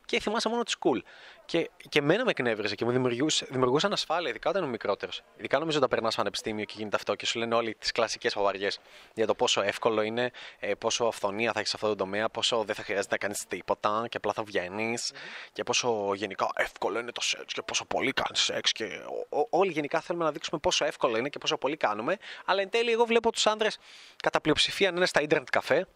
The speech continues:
Speaker 1: να παίζουν video games συνέχεια, να είναι κλεισμένοι μέσα. Εγώ δεν βλέπω πλειοψηφία ανδρών να βγαίνει έξω, βλέπω πλη-, πλειοψηφία γυναικών να είναι έξω.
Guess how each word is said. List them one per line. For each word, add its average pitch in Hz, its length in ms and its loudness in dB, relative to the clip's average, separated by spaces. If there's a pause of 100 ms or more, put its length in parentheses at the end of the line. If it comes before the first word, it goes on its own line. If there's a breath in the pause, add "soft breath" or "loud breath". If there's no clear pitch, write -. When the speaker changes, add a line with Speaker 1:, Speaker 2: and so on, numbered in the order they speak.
(1080)
Speaker 1:
να 131 140 2
παίζουν 151 300 4
video 139 180 4 (100)
games 120 140 4
συνέχεια, 156 380 0
να 151 60 0
είναι 156 80 2
κλεισμένοι 135 400 0
μέσα. 123 340 2 (240 loud breath)
Εγώ 151 180 4
δεν 233 100 2
βλέπω 196 240 2
πλειοψηφία 127 480 4
ανδρών 107 280 4
να 107 60 4
βγαίνει 104 260 2
έξω, 107 240 4
βλέπω 165 260 4
πλη-, 143 160 4
πλειοψηφία - 440 2
γυναικών 147 400 2
να 123 80 0
είναι 92 140 -4
έξω. 143 280 0